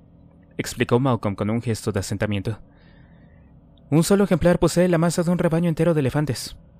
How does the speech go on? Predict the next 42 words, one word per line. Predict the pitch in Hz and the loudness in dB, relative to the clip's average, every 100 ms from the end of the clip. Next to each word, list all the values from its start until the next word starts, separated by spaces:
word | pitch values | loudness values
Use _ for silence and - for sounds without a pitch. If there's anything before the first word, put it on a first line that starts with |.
| - - - _ - _ - - | -20 -20 -20 _ -20 _ -20 -20
"Sí, | - 123 123 - - - - - - | -2 0 2 -2 -12 -20 -20 -20 -16
esos | - 123 147 | -8 -2 0
destrozos | 131 - 131 135 | 0 -2 -2 -2
podrían | - 117 123 | -2 0 0
ser | 135 123 | 0 0
fácilmente | 135 170 147 139 120 | 0 0 0 0 2
obra | 113 113 104 | 0 0 -2
de | |
un | 120 | -2
animal. | 107 104 107 - - - - - - _ - - - - | -2 -2 -4 -8 -20 -20 -20 -20 -20 _ -20 -20 -20 -6
¿Te | 135 | -2
has | 127 | -2
fijado | 147 160 147 | 0 0 2
en | |
ese | 151 156 | 0 0
sendero | 156 139 151 | 0 0 0
que | 156 | 0
atraviesa | - 123 135 165 | 0 0 0 2
el | 135 | 2
área | 127 139 | 2 2
de | 123 | 2
carga | 123 127 | 0 0
y | 131 | -4
descarga | 123 135 135 156 151 | -2 0 0 0 0
bajo | 131 - 117 | 0 0 2
luego | 123 127 127 117 | 2 2 0 -2
por | 110 117 | -4 -4
la | 113 | -2
ladera? | 113 110 127 180 - - - - - - - - - - - - - - - | 0 0 0 -2 -4 -14 -20 -20 -20 -20 -20 -20 -20 -20 -20 -20 -20 -20 -10
Es | 165 135 | -6 -2
un | 165 | 0
paso | 160 - | 0 0
de | 160 | 0
animales." | 139 123 123 - - - - - - - - - - - - - _ - - - - - - | 2 2 0 -4 -12 -20 -20 -20 -20 -20 -20 -20 -20 -20 -20 -20 _ -20 -20 -20 -20 -20 -20
"Sí, | - 143 180 185 | -2 2 2 2
creo | 170 | 2
que | 170 | 2
podría | 160 127 127 | 2 4 4
haber | 131 127 | 4 2
sido | - 135 127 | 2 2 2
un | 113 | 2
dinosaurio." | 113 113 107 120 120 | 2 0 0 0 0